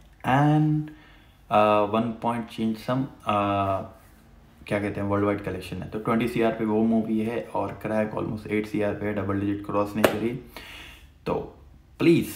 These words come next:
अ, दोनों का review video मैंने upload किया हुआ है मेरे channel पर, आप देख सकते हैं। इस video के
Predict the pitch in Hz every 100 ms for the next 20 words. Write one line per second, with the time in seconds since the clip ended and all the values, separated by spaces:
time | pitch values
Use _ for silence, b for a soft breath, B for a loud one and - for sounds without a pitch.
0 | - - - - - 113 107 107 104 113
1 | 135 147 131 117 127 123 120 127 107 107
2 | 107 110 120 123 120 113 110 110 110 104
3 | 107 113 110 104 104 107 98 101 113 113
4 | - 113 - 107 107 107 - 127 - 101
5 | 107 107 -